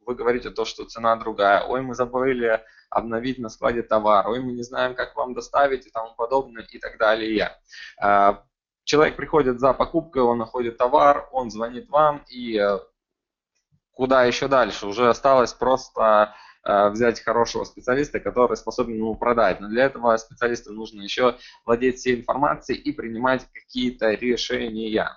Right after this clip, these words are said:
Здесь, наверное, немножко ещё больше в сторону маркетинга и темы, которую мы стараемся внедрять своим клиентам, порой она достаточно хорошо работает,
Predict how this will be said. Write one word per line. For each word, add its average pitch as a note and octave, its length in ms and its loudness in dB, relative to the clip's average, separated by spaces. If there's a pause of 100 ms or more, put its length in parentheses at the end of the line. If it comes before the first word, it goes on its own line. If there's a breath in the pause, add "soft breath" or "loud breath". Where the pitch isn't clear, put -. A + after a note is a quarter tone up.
(540 soft breath)
Здесь, C3+ 300 -2
наверное, D3 320 2
немножко C#3+ 360 -2
ещё E3 180 0
больше D3 300 2
в - 40 -10
сторону B2+ 360 0
маркетинга G#2+ 760 0
и - 160 -6
темы, G#2 720 -2 (760)
которую G#2+ 880 4
мы A2+ 480 -6
стараемся G#2+ 760 -2 (280 soft breath)
внедрять A2+ 840 -2
своим C#3+ 400 0
клиентам, A2 600 -2
порой A2+ 320 4
она G#2+ 240 -4
достаточно G#2+ 460 -6
хорошо A2+ 400 -4
работает, C3 680 0